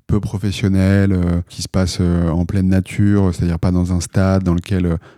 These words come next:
euh, voilà, il y a des, des, des barrières, euh, logiques. Euh, le rapport est pas exactement le même dans ces grands sports-là, euh, que, ben, voilà, dans, dans un, euh, dans une épreuve d'ultra trail, euh, aux confins de l'Afrique du Sud, euh, même si j'aime bien photographier des gens de loin,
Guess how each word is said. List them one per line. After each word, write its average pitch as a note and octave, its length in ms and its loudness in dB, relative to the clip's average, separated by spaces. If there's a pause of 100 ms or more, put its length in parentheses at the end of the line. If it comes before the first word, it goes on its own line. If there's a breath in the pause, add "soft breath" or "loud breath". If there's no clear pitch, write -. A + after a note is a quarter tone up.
(160 loud breath)
euh, F2 80 -2
voilà, F2 180 0
il F2+ 60 2
y - 20 2
a E2+ 40 0
des, E2 220 -2
des, D#2 160 -4
des E2+ 140 -2
barrières, F#2 520 0
euh, F2 140 0
logiques. F2+ 500 0
Euh, E2+ 140 -2 (140)
le E2+ 140 -2
rapport F#2 320 0
est F2+ 60 0
pas G2+ 100 0
exactement F#2 460 0
le F2+ 40 2
même G2+ 280 2
dans F2 160 0
ces - 120 -12
grands F2+ 240 -2
sports-là, F#2+ 680 -2
euh, E2+ 120 -2 (140)
que, G#2 520 4
ben, F2 240 0
voilà, G2 280 2
dans, F#2 140 2
dans E2+ 320 -4
un, F2 160 0 (600 loud breath)
euh, F2 140 -2
dans F2 140 2
une F2 160 -2
épreuve G2 260 0
d'ultra F#2 340 -2
trail, G#2 340 0
euh, F2 280 2
aux E2+ 180 0
confins G2+ 480 0
de G2+ 60 0
l'Afrique F#2 300 -4
du F#2+ 120 -4
Sud, A#2 380 0
euh, F2 260 2 (420 soft breath)
même G2+ 140 4
si G2 160 0
j'aime F2+ 200 2
bien G#2 420 2
photographier F2+ 540 -6
des F2+ 120 -2
gens F2 160 -2
de F2 120 0
loin, G2 680 2